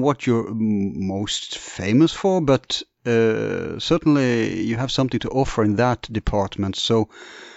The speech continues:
to the listeners, I just wanna say I've booked Robert for a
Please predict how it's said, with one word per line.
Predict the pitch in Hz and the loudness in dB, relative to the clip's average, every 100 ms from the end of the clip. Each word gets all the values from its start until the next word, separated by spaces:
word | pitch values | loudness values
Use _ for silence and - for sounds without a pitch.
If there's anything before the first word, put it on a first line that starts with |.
| - - - _ _ - | -20 -20 -20 _ _ -4
to | 117 | 0
the | 110 | 2
listeners, | 143 - 127 107 | 2 2 2 2
I | 104 | 0
just | 117 - | 0 0
wanna | 117 104 | 0 0
say | - 123 110 110 | 0 0 0 -2
I've | 117 110 107 | -2 -2 -2
booked | 104 160 - - - - | 0 -2 -2 -10 -10 -4
Robert | 110 107 101 113 131 - - | 0 2 2 0 -2 -8 -14
for | - - - 104 101 101 101 104 - | -14 -8 -2 0 2 0 0 -2 0
a | 107 107 | 2 2